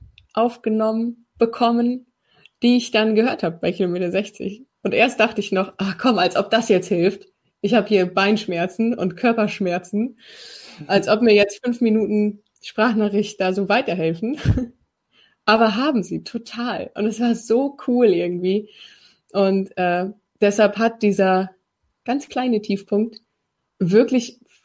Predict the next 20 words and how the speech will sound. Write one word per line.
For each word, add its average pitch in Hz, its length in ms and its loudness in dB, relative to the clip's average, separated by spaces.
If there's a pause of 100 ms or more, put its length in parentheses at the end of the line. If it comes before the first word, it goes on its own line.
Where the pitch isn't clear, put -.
(240)
keine 175 320 -4
Ahnung, 165 320 0
vielleicht 214 300 2
zehn 277 160 4
Minuten 254 320 4
gedauert, 165 500 2
was 196 160 2
ja 196 160 2
im 190 140 0
Vergleich 214 340 0
zu - 100 -20
zehn 208 200 -2
Stunden 208 400 -2
gar 180 200 -2
nichts 170 220 -4
ist. - 300 -10
Also 170 240 2
das 175 180 -8
war 185 160 -2
echt, 202 400 -2